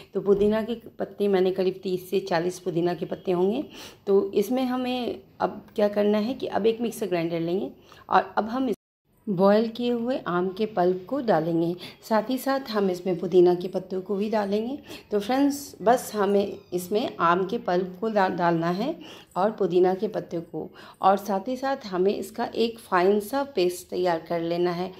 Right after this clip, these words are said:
और कुछ भी हम इसमें mix नहीं करेंगे। तो ये देखिए, मैंने डाल लिया और एकदम इसका बारीक सा paste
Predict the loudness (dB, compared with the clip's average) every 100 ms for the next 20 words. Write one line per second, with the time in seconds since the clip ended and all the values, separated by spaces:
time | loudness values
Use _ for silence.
0 | -16 -6 4 4 4 0 0 -2 -4 -2
1 | -2 -2 -4 -4 0 0 0 -12 -2 0
2 | 0 0 -2 0 -2 -2 -4 -8 -14 -20
3 | -16 0 2 4 2 0 0 2 2 2
4 | 2 4 4 2 0 0 2 2 0 0
5 | 0 2 2 2 0 -4 -4 -2 0 0
6 | -2 -14